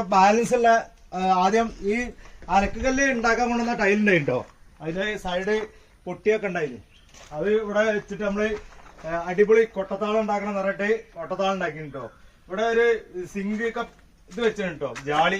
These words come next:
ജാളി, ചെറിയ ജാളി വെച്ചിട്ടുണ്ട് ഇവിടെ ഇങ്ങനെ. ചെറിയ ജാളി, സി എം ജാളി. പിന്നെ അവിടെ വെള്ളം തെറിക്കാക്കാൻ വേണ്ടിയിട്ട് അവിടെ ടൈൽ ഒട്ടിച്ചിന്. ഇത് ചെറിയ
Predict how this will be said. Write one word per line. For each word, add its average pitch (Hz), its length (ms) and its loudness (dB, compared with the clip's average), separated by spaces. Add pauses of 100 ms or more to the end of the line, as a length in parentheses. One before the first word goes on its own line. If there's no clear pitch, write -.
(120)
ജാളി, 165 240 2 (100)
ചെറിയ 190 280 4
ജാളി 190 320 6
വെച്ചിട്ടുണ്ട് 147 260 0
ഇവിടെ 143 180 0
ഇങ്ങനെ. 156 220 0 (640)
ചെറിയ 160 240 -2
ജാളി, 160 340 6 (120)
സി 165 60 -8 (140)
എം 175 100 -4
ജാളി. 160 280 8 (420)
പിന്നെ 190 160 4
അവിടെ 220 220 10 (300)
വെള്ളം 220 280 4
തെറിക്കാക്കാൻ 220 400 4
വേണ്ടിയിട്ട് 214 320 6
അവിടെ 220 160 4 (100)
ടൈൽ 196 240 8
ഒട്ടിച്ചിന്. 185 340 0 (500)
ഇത് 214 140 4 (360)
ചെറിയ 208 280 4